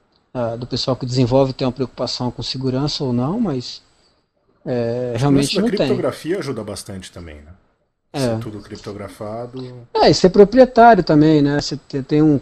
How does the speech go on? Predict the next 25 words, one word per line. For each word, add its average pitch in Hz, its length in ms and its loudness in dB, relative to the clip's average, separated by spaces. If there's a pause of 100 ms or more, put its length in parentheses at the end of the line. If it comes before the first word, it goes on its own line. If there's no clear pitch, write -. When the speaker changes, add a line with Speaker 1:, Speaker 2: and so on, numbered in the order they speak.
(100)
Speaker 1:
um, 131 320 0
Speaker 2:
Sim, 113 180 -8
o - 40 -16
código 127 280 -4
Speaker 1:
um 120 60 -4
Speaker 2:
é 120 40 -4
Speaker 1:
negócio 131 460 2
que 139 60 -6
Speaker 2:
fechado, 143 100 0
Speaker 1:
não 135 180 2
é, 135 120 2
Speaker 2:
é 127 40 -2
Speaker 1:
que - 100 -8
o 131 40 -4
Speaker 2:
tudo - 60 -8
Speaker 1:
código 135 280 4
é 127 40 4
fechado. 139 720 0
Speaker 2:
criptografado. - 240 -14 (560)
Speaker 1:
O 160 60 2
máximo 214 400 8
que 214 120 -2
se 220 120 0
consegue 180 540 6
hoje, 208 380 6